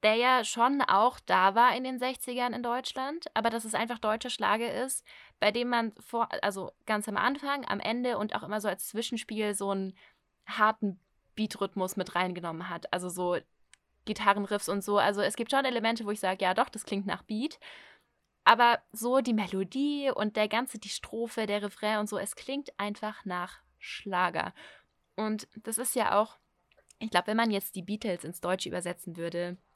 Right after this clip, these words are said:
es würde auch nach Schlager klingen. Das ist, glaub ich, so ein bisschen wie abba. Aber auf Englisch, ich muss sagen, ja, ich feier abba, ich hör gerne abba so zwischendurch mal.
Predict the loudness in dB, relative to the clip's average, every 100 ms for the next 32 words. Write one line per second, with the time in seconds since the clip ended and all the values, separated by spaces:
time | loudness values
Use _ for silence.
0 | _ -6 0 4 6 6 4 -4 -6 -6
1 | -8 -8 -8 -6 -4 -2 0 0 0 -4
2 | -4 -2 -2 -2 -2 -2 0 0 -2 -2
3 | -8 _ _ _ _ _ 8 8 6 2
4 | -2 0 -2 -4 -6 -4 -2 -4 2 2
5 | 2 2 4 4 2 -2 -10 -10 0 2
6 | 4 4 4 2 2 2 0 -8 -16 -6
7 | 0 0 0 -2 0 -2 -4 0 0 2
8 | 0 -4 -14 -10 -8 -6 -4 -4 -4 -6
9 | -6